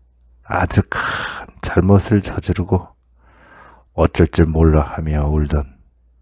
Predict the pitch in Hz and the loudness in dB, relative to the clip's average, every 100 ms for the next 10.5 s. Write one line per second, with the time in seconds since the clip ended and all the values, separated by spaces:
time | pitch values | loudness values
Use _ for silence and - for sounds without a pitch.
0 | _ _ _ _ _ - - - - 92 | _ _ _ _ _ -14 -14 -14 0 4
1 | 95 110 104 85 82 82 85 - - 87 | 6 4 2 -4 -4 -2 -4 -4 -10 -12
2 | 82 _ _ _ _ _ _ _ _ _ | -14 _ _ _ _ _ _ _ _ _
3 | _ - 82 76 85 87 90 90 90 87 | _ -2 0 2 2 2 2 2 0 0
4 | - 92 90 90 90 87 98 92 - 90 | -2 -2 -2 0 -2 0 -2 -2 -2 -4
5 | - 92 90 87 87 87 85 87 82 _ | -4 -2 0 2 2 0 -2 -8 -16 _
6 | _ _ _ _ _ _ _ _ _ _ | _ _ _ _ _ _ _ _ _ _
7 | _ _ _ _ 78 73 80 80 78 76 | _ _ _ _ 0 2 4 4 2 2
8 | 73 78 76 73 71 - 76 71 71 65 | 2 2 4 2 0 -2 -2 0 -2 -4
9 | - - - 82 - 87 82 78 80 80 | -8 -8 -2 -2 0 0 2 2 0 0
10 | 71 - - - - | -4 -4 -12 -12 -12